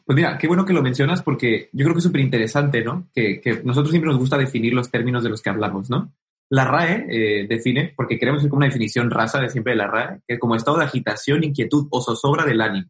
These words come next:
Angustia que suele acompañar a muchas enfermedades, en particular ciertas neurosis, y que nos permite sosiego a los enfermos.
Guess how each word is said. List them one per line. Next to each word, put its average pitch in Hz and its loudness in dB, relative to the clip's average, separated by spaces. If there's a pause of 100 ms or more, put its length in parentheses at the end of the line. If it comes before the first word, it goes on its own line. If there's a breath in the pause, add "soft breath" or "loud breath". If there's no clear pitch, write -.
(560)
Angustia 127 0
que 139 0
suele 143 2
acompañar 131 0
a 127 -2
muchas 135 -2
enfermedades, 156 -2
en 127 -2
particular 120 0
ciertas 139 0
neurosis, 151 0
y 123 -4
que 120 -2
nos 117 -2
permite 120 -2
sosiego 127 0
a 139 2
los 120 -2
enfermos. - -12